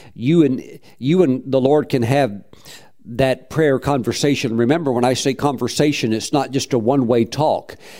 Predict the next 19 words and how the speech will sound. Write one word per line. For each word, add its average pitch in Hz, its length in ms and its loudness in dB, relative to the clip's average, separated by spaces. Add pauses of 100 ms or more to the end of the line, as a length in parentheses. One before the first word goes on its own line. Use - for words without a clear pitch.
(160)
It's - 160 -6
actually 160 380 0
God 127 260 0
talking 117 380 0
back 156 400 -2
and 90 100 -8
sharing 131 400 2
things 131 260 0
with 107 160 -2
you, 151 220 4
and 110 140 4
then 117 160 4
you 127 220 2 (260)
take 143 240 2
that, 139 220 2
and 123 80 -2
then 127 120 2
you 139 140 2
present, 123 580 0